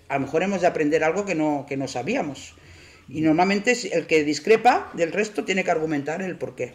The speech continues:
Si no discrepamos, no. Entonces, una vez los sí y nos, se retiran todos los que han coincidido en noes y las que han quedado con sís las, las puntuamos.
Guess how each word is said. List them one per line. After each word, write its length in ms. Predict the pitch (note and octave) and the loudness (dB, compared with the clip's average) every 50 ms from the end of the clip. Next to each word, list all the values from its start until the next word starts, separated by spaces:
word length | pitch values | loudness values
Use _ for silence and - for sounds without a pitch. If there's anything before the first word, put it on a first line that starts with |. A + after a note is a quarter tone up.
| - - - | -16 -20 -14
Si 140 | - C#3+ | -10 -8
no 100 | D3 C#3 | -6 -4
discrepamos, 580 | C#3 E3 D#3 - D#3 C#3+ - C#3 E3 E3+ C#3 A2+ | -4 -6 -4 -2 -2 -2 -2 -4 -6 -6 -8 -8
no. 180 | A2+ A#2 A#2+ - - - - - - - - - - - - _ | -10 -12 -14 -16 -20 -20 -20 -20 -20 -20 -20 -20 -20 -20 -20 _
Entonces, 680 | - D#3+ F3 F#3 E3+ F3+ G#3 G3+ F3 D3+ - C#3 B2 D#3+ | -4 -2 -2 -2 0 0 0 0 0 0 -4 -4 -2 0
una 140 | F3+ F#3+ | 0 2
vez 140 | F#3+ G3+ F#3 | 2 2 2
los 140 | F3 D#3+ C#3 | 0 0 -2
sí 180 | - - G3+ G#3 G3+ G3+ | 0 -2 -2 -2 0 0
y 100 | G#3 G#3+ | 0 2
nos, 380 | A#3 B3+ C4+ C#4+ F#4 - - - - _ _ _ _ - | 4 2 2 2 -2 -6 -8 -14 -20 _ _ _ _ -10
se 200 | - - D#3 C3+ | -4 -2 0 0
retiran 480 | D3 C#3+ D3 G3+ G#3 G3+ F3+ E3 C#3 | 0 0 0 0 0 2 0 0 -2
todos 180 | - F#3 F#3+ F#3 | -2 -2 -2 -2
los 140 | F#3+ F3+ - | -2 -2 0
que 100 | - F3+ | 0 0
han 280 | F3+ F#3 F3+ F3+ E3+ | 2 2 -2 -4 -4
coincidido 520 | E3+ - F3+ F3 E3+ - F#3+ F3+ F3+ F#3+ F#3 | -2 -2 -2 -2 -2 -4 -4 -4 -2 -2 -2
en 140 | F#3+ G3 | 0 0
noes 540 | A3 B3 C4 C4 D#4 G#4 G#4 - - - - - - - - - - - - _ _ _ _ _ | 2 2 2 2 0 0 -2 -6 -12 -16 -18 -20 -20 -20 -20 -20 -20 -20 -20 _ _ _ _ _
y 280 | F#3 F#3 F3+ F3+ F3+ F3 | -8 -4 -2 -2 0 0
las 200 | E3+ E3 D3+ - | 0 0 0 0
que 100 | - F#3+ | 0 0
han 80 | F#3 | 2
quedado 240 | F#3+ G#3 A3 A3 G#3+ | 4 6 6 6 4
con 180 | G#3+ G#3+ G#3+ G3 | 2 0 -2 -2
sís 460 | - - B3+ C#4 E4+ E4 - - - - _ _ _ _ - - | 0 2 2 2 2 0 -4 -10 -14 -20 _ _ _ _ -8 -4
las, 140 | D#3 D#3+ D3+ D3+ C#3+ | -4 -4 -4 -6 -6
las 200 | - D#3 C#3 - | -4 -4 -4 -4
puntuamos. 920 | - - D#3 D#3 - - D#3+ D3+ D3 D#3 D#3+ D3+ C#3+ D3 F#3+ - - - - | -8 -14 -18 -14 -8 -4 -4 -4 0 0 0 0 0 -2 -4 -6 -10 -16 -20